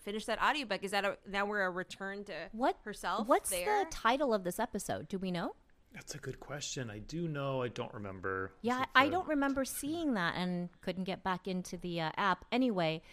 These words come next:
Speaker 3: <laughs>
Speaker 2: But
Speaker 3: Oh, God. <laughs>
Speaker 2: I, I thought what was interesting.
Speaker 1: By the way, guys, had no,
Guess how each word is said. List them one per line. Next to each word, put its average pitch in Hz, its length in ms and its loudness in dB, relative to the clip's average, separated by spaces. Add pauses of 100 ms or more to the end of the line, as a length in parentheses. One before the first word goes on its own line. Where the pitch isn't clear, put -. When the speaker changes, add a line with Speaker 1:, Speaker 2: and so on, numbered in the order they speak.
(160)
Speaker 3:
<laughs> - 280 -6
Speaker 2:
But 233 600 8
Speaker 3:
Oh, - 60 -8 (100)
God. - 140 2 (380)
<laughs> 494 360 10 (320)
Speaker 2:
I, 415 440 8 (420)
I 339 260 10 (140)
thought 220 400 8 (540)
what 220 160 8
was 226 160 8
interesting. 254 440 4
Speaker 1:
By 302 120 8
the 311 60 10
way, 320 140 12
guys, 320 220 12
had 240 240 12
no, 254 80 12